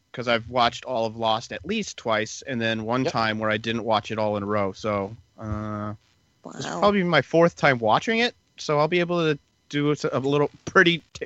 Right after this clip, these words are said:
Speaker 1: good teardown of this
Speaker 3: <laughs>
Speaker 1: episode. So.
Speaker 2: Yeah, and I, I mean, it's a classical. I, I mean, we, we talk about that as, uh, I mean, the blueprint for what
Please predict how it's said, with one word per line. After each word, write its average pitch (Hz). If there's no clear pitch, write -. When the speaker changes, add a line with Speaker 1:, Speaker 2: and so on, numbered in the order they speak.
Speaker 1:
good 139
teardown 113
of 98
this 98
Speaker 3:
<laughs> 359
Speaker 1:
episode. -
So. 92
Speaker 2:
Yeah, 190
and 139
I, 147
I 170
mean, 247
it's 262
a -
classical. 233
I, 190
I 156
mean, 190
we, 170
we 156
talk 151
about 131
that -
as, -
uh, 113
I 123
mean, 117
the 110
blueprint 131
for 131
what 120